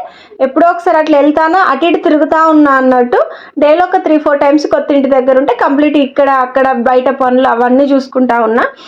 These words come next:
ఇక అప్పటి లెక్క మాత్రం కంప్లీట్ అక్కడైతే ఉండట్లేదు. పుట్టితో పాటు వాటర్ ప్రూఫ్ పెయింట్ కూడా ఇస్తారండి. నిన్నేమో అన్నాడు మా ఆయన, కానీ మర్చిపోయాను నేను ఆ పేరు.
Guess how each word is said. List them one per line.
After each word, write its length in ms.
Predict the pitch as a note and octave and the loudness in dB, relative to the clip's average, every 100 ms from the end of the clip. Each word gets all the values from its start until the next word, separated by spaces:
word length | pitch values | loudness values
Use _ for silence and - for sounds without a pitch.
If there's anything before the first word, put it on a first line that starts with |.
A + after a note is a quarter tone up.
| - | -20
ఇక 180 | - C#4+ | -4 -4
అప్పటి 320 | C#4+ D4 C#4+ | -2 -2 -2
లెక్క 200 | C#4 E4 | -2 0
మాత్రం 360 | E4+ D#4 F4 F#4+ | 0 -2 0 -2
కంప్లీట్ 440 | F4+ C4 C#4 D4+ | -2 0 0 0
అక్కడైతే 420 | D#4 D4 B3+ B3 D4+ | -2 0 0 2 2
ఉండట్లేదు. 640 | B3+ B3 B3+ B3 A#3 F#4+ - - _ _ _ - - _ - A#4+ | 2 2 0 0 0 -2 -4 -14 _ _ _ -20 -20 _ -16 -8
పుట్టితో 440 | D#4+ - G4 G#4+ | -6 -4 -4 -2
పాటు 300 | A4+ G4+ F#4+ A#4 | 0 0 0 0
వాటర్ 420 | G4+ D4+ D#4+ E4 | 0 0 -2 -2
ప్రూఫ్ 260 | F#4 F#4 F#4 - | 0 0 -2 -2
పెయింట్ 300 | D#4 D#4 D#4 | 0 0 0
కూడా 200 | D#4 D#4 | 2 0
ఇస్తారండి. 680 | C#4 C#4 B3+ B3+ B3 C4 G4+ A4+ G4+ - | 0 -2 -2 0 2 2 0 -4 -10 -14
నిన్నేమో 400 | C#4 C4 B3+ A#3 | -4 0 0 0
అన్నాడు 300 | A#3 A3+ B3+ | 0 0 0
మా 120 | C4 B3 | 0 0
ఆయన, 240 | A#3 B3 F4+ | 0 0 -2
కానీ 240 | E4 F4+ | -4 -2
మర్చిపోయాను 560 | E4 A3+ - A#3 A3 G#3+ | -2 -2 -6 -4 -2 0
నేను 200 | A3 A3 | -2 -2
ఆ 80 | A3+ | -2
పేరు. 320 | C4+ B3 C#4+ | 0 0 0